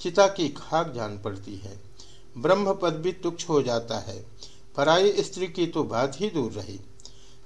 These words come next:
सब के सब मास्टर की दाल के ग्राहक हैं, सब के सब मटर की दाल के ग्राहक हैं। शुद्ध आधार हुए बिना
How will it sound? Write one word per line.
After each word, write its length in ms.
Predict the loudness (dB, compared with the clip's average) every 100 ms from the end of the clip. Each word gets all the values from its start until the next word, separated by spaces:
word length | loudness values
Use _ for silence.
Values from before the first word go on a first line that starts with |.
| 4
सब 220 | 4 6
के 120 | 2
सब 180 | 4 2
मास्टर 500 | 2 2 0 0 0
की 380 | 0 -2 -4 -6 -12 -14 -14 -6
दाल 320 | 4 6 6
के 160 | 2 -2
ग्राहक 400 | -2 0 -2 -4
हैं, 280 | -10 -10 -12 -14 -14 -14 -14 4
सब 260 | 6 6 4
के 140 | 2
सब 220 | 2 0
मटर 380 | 0 0 2 0
की 160 | 0 -2
दाल 280 | 4 4
के 160 | 4 0
ग्राहक 400 | -2 -4 -4 -6
हैं। 340 | -8 -10 -12 -14 -14 -14 -14 -14 -14 -12
शुद्ध 380 | 2 8 8 8
आधार 580 | 0 2 2 8 8 8
हुए 280 | 4 2 2
बिना 360 | 2 -2 -4